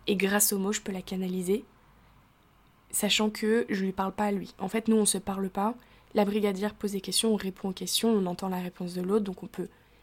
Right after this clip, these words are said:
demander à reprendre la parole pour réagir. Mais il y a, on, on se parle pas, quoi. Et du coup, euh, la colère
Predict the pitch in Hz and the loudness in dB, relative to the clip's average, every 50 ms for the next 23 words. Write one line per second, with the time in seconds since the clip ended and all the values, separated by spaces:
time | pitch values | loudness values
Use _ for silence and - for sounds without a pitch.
0 | _ _ _ _ - 208 185 196 196 190 190 185 185 185 180 180 190 - - 196 | _ _ _ _ -4 0 2 2 4 4 2 2 2 2 2 -2 -4 -2 -2 -2
1 | 196 180 - - 185 190 190 190 - - 185 180 180 180 170 185 208 226 226 202 | -2 -2 -4 -4 -4 -4 -4 -4 -6 -8 -8 -6 -4 -4 -4 -2 0 2 2 2
2 | 180 170 165 165 - - - - - - - - - - - - _ - 208 196 | 2 2 -2 -4 -6 -12 -20 -18 -16 -16 -16 -16 -18 -20 -20 -10 _ 2 2 2
3 | 180 - 196 180 - 190 - - 208 202 196 190 - - 185 165 - - 208 262 | 2 0 -2 -2 -2 0 2 2 2 2 2 0 0 0 0 0 0 0 -2 -2
4 | - _ _ - - - - - - - - _ _ _ - - - - - - | -4 _ _ -20 -20 -20 -20 -20 -20 -20 -20 _ _ _ -20 -20 -20 -16 -14 -14
5 | - - - - - - 254 254 220 220 220 - 220 226 240 240 - - 196 190 | -14 -14 -14 -6 2 6 8 8 8 6 2 0 0 2 2 2 0 0 0 0
6 | 180 180 185 214 220 - - 214 196 185 180 175 | 2 2 0 0 0 -2 -4 -2 -2 -2 -2 -4